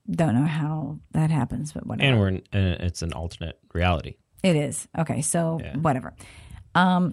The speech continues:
Speaker 1: The Leftovers.
Speaker 2: <laughs> It's a big piece of the puzzle.
Speaker 1: There we go. The Man in the High Castle. Um, I watched the first,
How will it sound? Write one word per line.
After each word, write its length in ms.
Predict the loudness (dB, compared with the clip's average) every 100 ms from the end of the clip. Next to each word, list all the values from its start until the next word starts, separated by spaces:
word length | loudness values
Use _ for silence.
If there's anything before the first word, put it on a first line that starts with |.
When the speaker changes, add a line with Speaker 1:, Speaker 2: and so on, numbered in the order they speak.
| 0
Speaker 1:
The 220 | 0 2
Leftovers. 720 | 4 4 4 4 6 6 6
Speaker 2:
<laughs> 200 | 4 6 6
It's 300 | 8 8 10
a 420 | 12 12 10 10
big 280 | 8 6 2
piece 360 | 4 4 6 6
of 100 | 6
the 100 | 4
puzzle. 220 | 6 6
Speaker 1:
There 460 | 8 8 8 6
we 220 | 8 6 8
go. 540 | 8 8 8 6 2 -2 -12 -18 -14 2
The 120 | 6
Man 240 | 8 8 8
in 60 |
the 80 | 8
High 180 | 8 8
Castle. 640 | 8 6 6 4 4 4
Um, 380 | 4 6 6 6
I 640 | 4 6 6 6 4 4 2
watched 320 | 0 -2 -4
the 60 | -6
first, 220 | -4